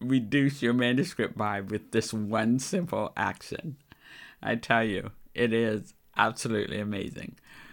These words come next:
Or, you know, another one might be that, um, using a page break command between chapters instead of paragraph returns.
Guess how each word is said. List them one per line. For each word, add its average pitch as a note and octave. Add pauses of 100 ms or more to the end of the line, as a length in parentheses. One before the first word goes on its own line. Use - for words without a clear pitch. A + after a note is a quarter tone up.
(600)
Or, C#3 (140)
you C#3
know, B2+
another B2
one A#2+
might A#2+
be A#2
that, G2+ (200)
um, G2+ (140)
using B2+
a G2+
page A#2+
break G#2
command G2
between G2
chapters F#2
instead G2
of F#2
paragraph G2
returns. -